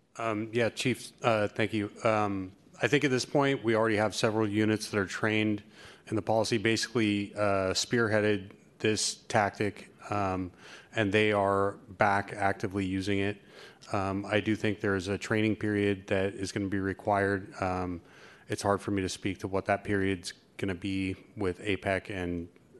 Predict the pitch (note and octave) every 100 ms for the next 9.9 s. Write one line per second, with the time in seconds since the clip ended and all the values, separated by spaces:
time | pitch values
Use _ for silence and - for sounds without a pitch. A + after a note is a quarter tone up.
0 | - F#2+ F2+ F2 F#2 F#2+ - - G2 G2
1 | F#2+ G2 F#2 F2+ - G2 F#2+ F2 - G#2
2 | G2 F#2 - F#2+ - G2+ F2+ F2 F2 -
3 | - - - - A2 G2 F2 A#2+ B2+ A#2
4 | A2+ G#2 G#2 G2+ G2 F#2+ G#2+ G#2+ - G#2
5 | G2+ G2 G2 - G#2+ F#2 - G#2 G#2 G#2+
6 | F#2+ F#2 F#2+ - G2 G2+ F#2+ F2+ G2+ G2
7 | - - - - - - F#2 F#2 F#2 G2
8 | F#2 F#2 A2 G#2+ G2+ - G2 G2 G#2 G#2
9 | G#2 G2+ G#2 F#2+ G2 F#2+ F#2 F#2 F#2+